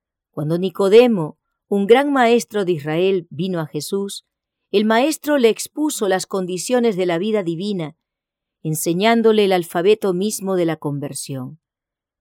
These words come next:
Nicodemo preguntó, "¿Cómo puede ser esto?".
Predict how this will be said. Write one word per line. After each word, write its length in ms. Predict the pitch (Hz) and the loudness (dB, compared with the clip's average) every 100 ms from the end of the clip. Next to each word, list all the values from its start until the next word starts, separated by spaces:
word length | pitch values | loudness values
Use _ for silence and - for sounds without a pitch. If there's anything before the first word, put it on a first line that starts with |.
| _ _ _ _ | _ _ _ _
Nicodemo 540 | 143 135 143 190 214 | -10 -6 -2 2 2
preguntó, 640 | 220 190 165 156 214 220 214 _ _ _ _ _ _ _ | 2 0 0 0 0 0 -2 _ _ _ _ _ _ _
"¿Cómo 320 | 175 233 294 | 0 0 0
puede 340 | - 302 240 | 0 2 2
ser 220 | 175 - 190 | 0 0 -2
esto?". 440 | 240 - 151 139 | -2 -6 -12 -12